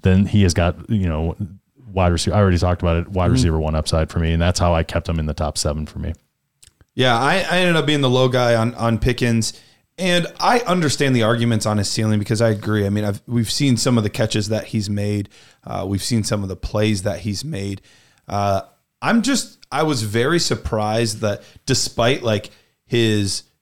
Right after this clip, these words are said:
Speaker 2: demeanor of, like, chucking defensive backs at the line and stuff like that, like, his play strength wasn't nearly as good as, like,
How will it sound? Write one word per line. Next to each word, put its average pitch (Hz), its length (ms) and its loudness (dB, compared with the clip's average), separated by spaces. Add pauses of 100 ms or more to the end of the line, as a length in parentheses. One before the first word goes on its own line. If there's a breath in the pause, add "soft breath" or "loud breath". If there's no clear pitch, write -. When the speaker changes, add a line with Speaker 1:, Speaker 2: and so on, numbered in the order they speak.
(120)
Speaker 2:
demeanor 113 600 2
of, 104 120 0
like, 95 200 -6 (180)
chucking 113 500 0
defensive 113 520 -2
backs 101 320 -2
at 110 100 -2
the 101 100 -4
line 101 220 0
and 104 80 0
stuff 104 200 -2
like 90 140 -2
that, 104 160 -4
like, 107 160 -2 (440 soft breath)
his 131 200 -2
play - 480 -2
strength 143 480 -2
wasn't 110 600 -2 (200)
nearly 107 600 0
as 95 160 -2
good 104 240 -2
as, 92 160 -4
like, 87 180 -10